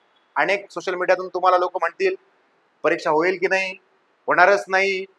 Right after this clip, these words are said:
कशाला अभ्यास करायचा?" या सगळ्या गोष्टी मी तुम्हाला सांगितल्या, बाजूला ठेवा. या निगेटिव्ह लोकांपासून बाजूला राहा, कारण परीक्षा जाहीर होऊन एक वर्ष झाले, अनेक त्याच्यात अडथळे आले, ते आपल्या सगळ्यांना माहिती आहे.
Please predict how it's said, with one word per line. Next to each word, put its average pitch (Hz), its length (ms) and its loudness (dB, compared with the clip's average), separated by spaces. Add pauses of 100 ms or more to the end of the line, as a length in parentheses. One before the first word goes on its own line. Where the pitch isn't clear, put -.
कशाला 196 260 6
अभ्यास 196 260 4
करायचा?" 190 300 2
या 185 180 0
सगळ्या 165 300 -2
गोष्टी 165 240 -8
मी 160 120 -12
तुम्हाला 156 180 -4
सांगितल्या, 147 380 -6
बाजूला 139 260 4
ठेवा. 165 200 2 (140)
या 135 80 -2
निगेटिव्ह 143 360 -6
लोकांपासून 143 540 -4
बाजूला 143 360 0
राहा, 151 140 6 (380)
कारण 175 300 6 (140)
परीक्षा 202 500 4
जाहीर 185 240 4
होऊन 185 140 -4 (100)
एक 175 160 -6
वर्ष 196 240 0
झाले, 180 220 4 (380)
अनेक 170 240 0
त्याच्यात 190 200 0 (120)
अडथळे 165 320 2
आले, 185 180 4
ते 180 120 0
आपल्या 175 200 0
सगळ्यांना 165 380 0
माहिती 151 240 -4
आहे. 190 140 -6